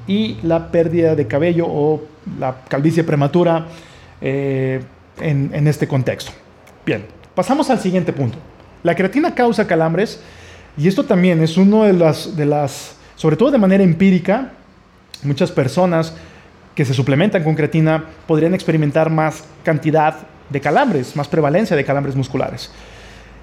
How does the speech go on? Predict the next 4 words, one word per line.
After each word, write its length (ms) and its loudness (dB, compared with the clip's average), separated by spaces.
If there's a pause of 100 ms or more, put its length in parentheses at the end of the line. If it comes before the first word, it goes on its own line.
(320)
Tiene 240 2
sentido, 600 2 (220)
ya 240 0
que 520 0